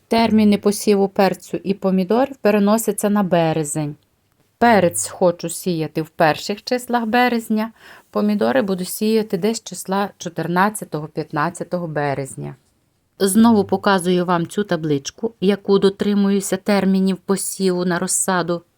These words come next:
Оце я вам зараз хочу показати ящик, в якому поміщається, в стандартному ящику поміщається дванадцять півлітрових горщиків.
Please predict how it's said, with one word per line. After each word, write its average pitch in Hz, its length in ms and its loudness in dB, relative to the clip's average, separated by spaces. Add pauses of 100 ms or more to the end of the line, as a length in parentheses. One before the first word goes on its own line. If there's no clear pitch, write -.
(480)
Оце 233 320 2
я 226 100 4
вам 220 140 4
зараз 208 280 2
хочу 202 280 -6
показати 202 560 0
ящик, 185 520 0
в - 20 -4
якому 202 360 0
поміщається, 190 640 -4
в - 40 -8
стандартному 175 760 2
ящику 180 520 -4
поміщається 190 800 -4
дванадцять 180 880 0 (400)
півлітрових 208 920 0
горщиків. 170 760 -2